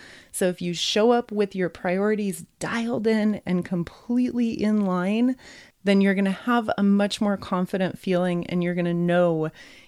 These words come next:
in your gut when it makes sense to pull the trigger on a great vendor that you think is gonna click with you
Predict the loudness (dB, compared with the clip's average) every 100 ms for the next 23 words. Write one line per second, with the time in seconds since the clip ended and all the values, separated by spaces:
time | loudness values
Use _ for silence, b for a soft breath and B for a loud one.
0 | B 0 0 0 -4 -4 -2 -2 -4 -4
1 | -2 -2 -2 -4 -4 -4 -4 -4 -6 -10
2 | -6 -4 -2 -2 -4 -4 -2 -4 -4 -2
3 | -2 -4 -6 -6 -6 -6 -6 -2 -2 -4
4 | -4 -2 0 0 -2 -2 -2 -2 -6 -8
5 | -8 -4 -4 -4 -6 -10 -6 -6 -6 -6
6 | -6 -4 -4 -4 -8